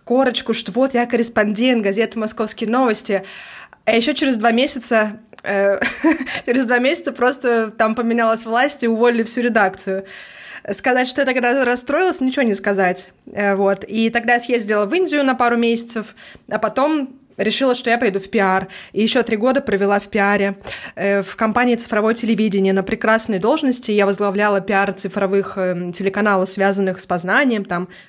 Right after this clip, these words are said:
если у вас есть телевизор, там есть такие телеканалы, как «Моя планета», «Живая планета».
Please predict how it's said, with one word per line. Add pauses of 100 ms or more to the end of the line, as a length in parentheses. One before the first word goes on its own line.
(120)
если
у
вас
есть
телевизор, (200)
там
есть
такие
телеканалы,
как
«Моя
планета»,
«Живая
планета».